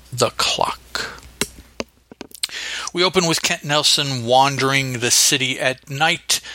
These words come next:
mm, to clear his head, to figure out a problem. Who knows why, but he's there.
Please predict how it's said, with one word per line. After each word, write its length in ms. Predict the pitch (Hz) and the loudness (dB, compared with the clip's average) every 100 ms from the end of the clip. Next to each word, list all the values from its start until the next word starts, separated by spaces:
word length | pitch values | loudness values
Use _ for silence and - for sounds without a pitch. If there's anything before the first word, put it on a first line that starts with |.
| - - - | -18 -20 -18
mm, 320 | 135 131 135 127 | -12 -10 -8 -6
to 80 | - | -4
clear 280 | - 165 156 | -2 0 2
his 180 | 147 | 2
head, 680 | - 139 135 131 131 131 123 | 2 4 4 4 4 2 0
to 280 | - 131 123 | -2 -2 -4
figure 340 | - 135 120 | -2 -2 0
out 160 | 120 120 | 2 2
a 40 | |
problem. 540 | 117 - 117 123 123 131 | -2 2 4 4 2 -4
Who 220 | 143 202 | 0 2
knows 200 | 185 160 | 2 2
why, 340 | 127 113 - - - _ | 2 2 0 -8 -20 _
but 160 | 135 135 | -2 0
he's 200 | 123 - | 2 0
there. 260 | 117 95 | -2 -6